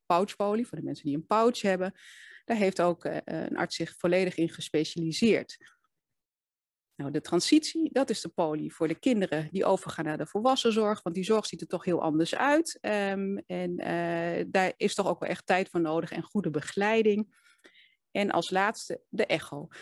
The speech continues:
We, dat is niet de echo van bijvoorbeeld de lever, maar dat gaat echt om de darmecho's, waarbij we op de polie direct kunnen kijken hoe het er van binnen uitziet en, eh, en we vaak snel een plan kunnen maken. Dus ook daarvoor kunt u bij ons op de polie terecht.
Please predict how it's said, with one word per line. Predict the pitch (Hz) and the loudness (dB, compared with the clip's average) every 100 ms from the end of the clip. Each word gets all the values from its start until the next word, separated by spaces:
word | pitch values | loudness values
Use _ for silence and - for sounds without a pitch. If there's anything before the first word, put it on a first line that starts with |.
| - - | -20 -10
We, | - 165 - | -2 -2 0
dat | 185 | 0
is | - 202 | 2 6
niet | 247 320 | 6 6
de | |
echo | - 160 165 | 2 0 -4
van | 170 | 0
bijvoorbeeld | 165 156 165 156 | 0 0 -4 -4
de | 165 | -2
lever, | 190 240 269 269 | 0 2 2 0
maar | 214 185 | 0 -2
dat | 185 | -2
gaat | 175 | -6
echt | - 277 - | 0 -2 0
om | 208 | 0
de | 170 | 2
darmecho's, | 185 214 226 196 202 190 214 - | 2 0 0 -2 -2 -2 -2 -2
waarbij | 175 160 | -2 0
we | 156 | 0
op | - 254 | -2 0
de | 247 | 0
polie | - 202 208 | 0 0 0
direct | 220 277 - | 0 0 0
kunnen | 233 220 | -2 -2
kijken | - 196 190 202 | 0 0 0 -2
hoe | 185 220 | -4 -2
het | 214 | -2
er | 180 | -2
van | - 170 | -2 0
binnen | 185 175 | 2 0
uitziet | - 196 202 - 185 - - - - - | 0 0 -2 -4 -6 -6 -18 -20 -20 -8
en, | 180 175 175 | -4 0 0
eh, | 170 175 170 170 | 0 0 0 -2
en | 208 | 0
we | 208 | 0
vaak | - 180 | 0 0
snel | - 180 | -2 0
een | 175 - | -2 -2
plan | - 196 156 | 0 0 0
kunnen | 147 143 139 | -4 -6 -6
maken. | 135 156 - | -8 -10 -10
Dus | 156 | -4
ook | 190 175 | -4 0
daarvoor | 208 254 - | 0 0 -2
kunt | - 180 | -6 -4
u | |
bij | 156 | -4
ons | 147 185 - | -4 -4 -8
op | |
de | 160 | -12
polie | - 151 160 | -8 -6 -6
terecht. | - 147 - - - | -10 -16 -16 -20 -20